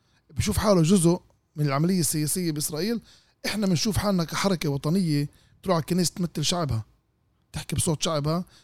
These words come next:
مش تكون جزء من اللعبة السياسية". أيمن عودة بده يكون جزء من اللعبة السياسية، بده يوصي على جانتس،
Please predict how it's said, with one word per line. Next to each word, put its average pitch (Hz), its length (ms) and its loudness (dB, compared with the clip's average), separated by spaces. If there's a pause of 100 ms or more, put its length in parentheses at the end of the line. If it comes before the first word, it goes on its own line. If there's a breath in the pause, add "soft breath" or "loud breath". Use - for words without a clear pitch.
(120 soft breath)
مش 214 120 0
تكون 196 220 0
جزء 180 240 4
من 156 120 0
اللعبة 139 220 -2
السياسية". 127 600 -6
أيمن 196 220 -2
عودة 220 260 -2
بده 208 140 -2
يكون 185 240 2
جزء 165 240 4
من 143 100 0
اللعبة 131 200 -2
السياسية، 190 680 -2
بده 147 220 -4
يوصي 147 240 -4
على 123 140 -4
جانتس، 190 460 0